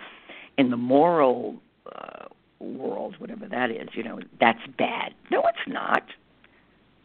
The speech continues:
We have these energies within us, and if we're, we're judging good and bad, we're never gonna get anywhere. This is why we, we, we only deal with one side of an archetype or one side of ourselves.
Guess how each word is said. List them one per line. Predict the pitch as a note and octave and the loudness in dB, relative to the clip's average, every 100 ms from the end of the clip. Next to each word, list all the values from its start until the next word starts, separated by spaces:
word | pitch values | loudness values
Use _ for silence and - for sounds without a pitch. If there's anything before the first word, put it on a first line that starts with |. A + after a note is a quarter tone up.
| _ - | _ -6
We | D#3 | -2
have | D3 C3+ D3+ E3+ - | 2 6 6 4 2
these | D3 D3+ - | 4 4 0
energies | C3+ C3+ C3 C3 B2+ A2+ | 2 2 2 0 -2 -2
within | - - - | -6 -4 -4
us, | - - - | -6 -8 -6
and | G#2+ | -4
if | A3 - | -6 -8
we're, | G#3+ A2+ | -6 -6
we're | A#2+ B2 | -2 0
judging | C3+ C#3 C#3+ C3+ B2+ | 4 4 4 -4 0
good | D3 | 2
and | E3 D3+ | 2 0
bad, | B2+ B2+ A2+ | -2 -4 -6
we're | |
never | A#2 A#2 | -8 -8
gonna | A#2 A#2 | -8 -10
get | - - | -8 -8
anywhere. | - C3 - - - _ _ _ _ _ - | -10 -14 -12 -14 -16 _ _ _ _ _ -12
This | A#2 | -8
is | B2 G#2 | -6 -6
why | A2+ A#2 | -2 -2
we, | A2+ A2+ G2 - - - | -2 -8 -8 -12 -18 -10
we, | A2+ A2+ - - - - - - | -4 -4 -6 -14 -18 -8 -8 -4
we | G#3 A#3 A#3+ | -4 0 0
only | B2+ B3 - - - - - - G2 | 0 -2 -4 -6 -20 -20 -12 -8 2
deal | C#3 B2+ | 4 4
with | A#2+ | 0
one | B2 C3 C3 C3 - | -2 4 6 4 4
side | A#2 A#2 | 2 2
of | G#2+ | -6
an | G2+ | -6
archetype | - - - - A#3 - | -8 -8 -10 -12 -12 -10
or | A2+ A2 | -8 -6
one | B2 B2 - | -4 -6 -2
side | G#2+ G2 | -2 -2
of | G#2 | -6
ourselves. | F#2 - G#3 - - - - | -8 -12 -10 -6 -6 -6 -10